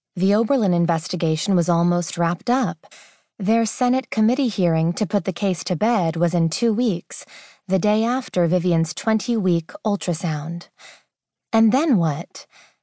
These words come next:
His mind mused for the two hundredth time.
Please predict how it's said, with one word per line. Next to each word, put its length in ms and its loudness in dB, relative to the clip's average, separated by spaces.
His 180 0
mind 500 2
mused 480 0
for 120 -4
the 100 0
two 240 -2
hundredth 480 0
time. 560 -2